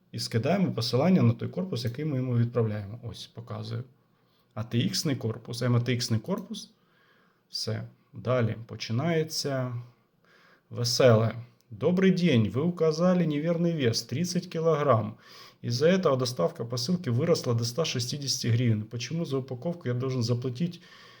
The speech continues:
ведь этот корпус, на который я согласился, вдвое дешевле? По факту я получаю корпус, на который согласился, но который не хотел изначально. Мне до-, э, достанется корпус вдвое дешевле, чем я оплатил, а за доставку я должен заплатить вдвое больше?»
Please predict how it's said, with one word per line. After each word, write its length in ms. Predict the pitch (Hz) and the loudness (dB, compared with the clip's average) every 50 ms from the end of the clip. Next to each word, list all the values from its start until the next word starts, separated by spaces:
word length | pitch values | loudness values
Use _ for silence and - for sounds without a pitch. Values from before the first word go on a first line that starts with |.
| - _ - | -20 _ -12
ведь 320 | - 107 113 131 120 120 - | -6 -2 -2 0 0 -2 -2
этот 340 | - 143 156 156 - 123 - | 0 -2 0 0 -2 -4 -4
корпус, 420 | - 143 165 175 175 - 131 120 131 | -4 -4 -4 -2 -2 -4 -6 -4 -2
на 120 | 123 113 | -2 -2
который 360 | - 135 120 - 151 147 135 | -2 -2 -4 -4 -2 -2 0
я 80 | 131 123 | 0 0
согласился, 680 | 117 - 120 113 120 113 117 - 160 160 156 - 135 | 0 0 0 2 2 2 0 0 -2 -4 -2 -2 -2
вдвое 360 | 110 107 107 117 135 156 156 143 | -2 -2 -2 -2 0 2 2 0
дешевле? 500 | 139 139 139 - - 147 123 113 110 110 | 0 -2 -4 -2 0 2 4 4 2 0
По 140 | 113 - | -2 -6
факту 380 | 120 - - 175 175 175 - 127 | -6 -2 0 0 0 0 -2 -2
я 120 | 123 131 | -2 -2
получаю 560 | 127 - 135 131 131 123 - - 147 139 123 117 | -2 -4 -6 -6 -6 -4 -4 -2 -2 0 -2 -2
корпус, 420 | 120 151 165 170 - - 117 120 | -2 -2 -4 -4 -4 -6 -4 -2
на 100 | 120 117 | -2 -2
который 340 | - 127 120 - 147 139 127 | -2 -2 -4 -4 -2 -2 -2
согласился, 800 | 120 - 127 113 120 117 113 - - 175 180 175 - 120 113 120 - - - - - - - _ _ | -2 -2 0 2 2 2 2 2 2 2 2 2 2 0 -2 -2 -4 -10 -20 -20 -20 -20 -20 _ _
но 200 | - 117 117 120 | -2 0 2 2
который 380 | 120 135 120 120 165 165 170 156 | 2 0 -2 -2 0 0 0 2
не 140 | 127 139 139 | 2 2 0
хотел 440 | 127 - 131 120 - 165 165 156 151 | 0 0 -2 0 0 0 2 2 2
изначально. 640 | 139 135 147 139 127 - - 151 135 120 113 110 | 0 0 -2 -2 0 2 6 8 8 8 8 6
Мне 160 | 107 110 127 143 | 4 2 0 0
до-, 280 | 143 - 147 143 - - | -2 -4 -4 -4 -4 -2
э, 240 | 117 123 123 120 120 | 0 2 4 4 4
достанется 720 | 120 117 120 117 - - 165 165 160 135 117 117 - 113 | 4 2 0 -2 -2 -2 0 0 0 0 -2 -2 -2 -4
корпус 440 | 117 - 151 165 - 143 127 113 107 | -4 -2 -4 -4 -2 -4 -4 -4 -4
вдвое 300 | 110 110 131 147 147 139 | -4 -2 0 0 0 0
дешевле, 480 | 120 120 120 - - 170 160 151 123 | 0 0 0 2 2 2 2 2 0
чем 220 | 117 - 135 123 120 | -2 0 0 2 4
я 140 | 135 151 | 4 4
оплатил, 500 | 151 151 - 139 131 120 - 123 120 120 123 | 2 0 -2 -4 -4 -2 0 0 0 0 0
а 80 | 120 117 | -2 -2
за 120 | 113 123 | -2 0
доставку 500 | 120 120 117 - - 175 170 170 - - | 0 -2 -2 0 2 2 0 0 0 -4
я 80 | 120 123 | -4 -2
должен 320 | 123 139 143 135 139 131 | 0 0 -2 0 0 -2
заплатить 520 | 113 120 120 117 120 127 123 - 160 143 123 | 0 0 -2 -2 -2 -2 -2 -2 -4 -4 -4
вдвое 640 | 107 104 113 113 107 110 107 123 190 226 151 214 | -4 -4 -4 -4 -4 -4 -2 0 2 2 4 4
больше?» 560 | 127 117 117 131 135 131 120 117 - - - | 4 4 4 4 4 4 4 2 0 -4 -6